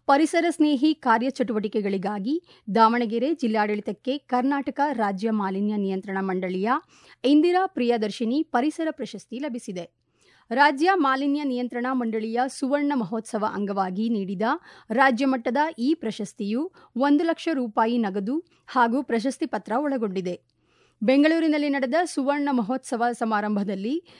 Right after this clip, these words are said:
ಜಿಲ್ಲಾಧಿಕಾರಿ ಡಾಕ್ಟರ್ ಜಿ ಎಂ ಗಂಗಾಧರ ಸ್ವಾಮಿ ಪ್ರಶಸ್ತಿ ಸ್ವೀಕರಿಸಿದ್ದಾರೆ. ಪ್ಲಾಸ್ಟಿಕ್ ನಿರ್ಮೂಲನೆಗೆ ಮಹಾರಾಷ್ಟ್ರದ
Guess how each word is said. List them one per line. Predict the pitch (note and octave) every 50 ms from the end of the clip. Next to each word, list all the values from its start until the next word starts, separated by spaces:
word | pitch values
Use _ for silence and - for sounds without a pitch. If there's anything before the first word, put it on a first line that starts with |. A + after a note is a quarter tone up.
| _ -
ಜಿಲ್ಲಾಧಿಕಾರಿ | A3 G#3+ D4 C#4+ D4 D#4 D#4+ C4+ D4+ - - C#4+ C#4 C4+ C#4+ D#4+
ಡಾಕ್ಟರ್ | D4+ A3+ A#3 G#3+ G#3+ _ A3 A3+ A3
ಜಿ | G3 F#3+ A3 C4 C#4 C#4+
ಎಂ | D4+ D#4 D4+ D4
ಗಂಗಾಧರ | A3 A3 A3+ A3+ G#3 A3 F#3+ A3+ G3 A3 G3+ G3+
ಸ್ವಾಮಿ | F#3+ - A3 G#3 G3+ G3 G#3 B3+
ಪ್ರಶಸ್ತಿ | C#4+ - A3+ - - A#3 G#3 - _ B3 A#3+ C#4
ಸ್ವೀಕರಿಸಿದ್ದಾರೆ. | - - C#4+ C4 - A#3 G3+ - - F#3+ F3 F3+ F#3 F3 E3 E3 - - _ _ _ _ _ _ _ _ _ _ _ _ _ _ _ _ _ _ _ _ _ _ _ _ _ _ _
ಪ್ಲಾಸ್ಟಿಕ್ | - C#4+ C#4+ D4+ D#4 - - F#4 F4+ - D#4
ನಿರ್ಮೂಲನೆಗೆ | D4+ D4+ C#4 C#4 D4 D4 C#4+ C4+ C4+ A#3+ C#4+ D#4+
ಮಹಾರಾಷ್ಟ್ರದ | D4 B3+ A#3 G3 A3 B3 B3+ B3 A3 - B3+ A#3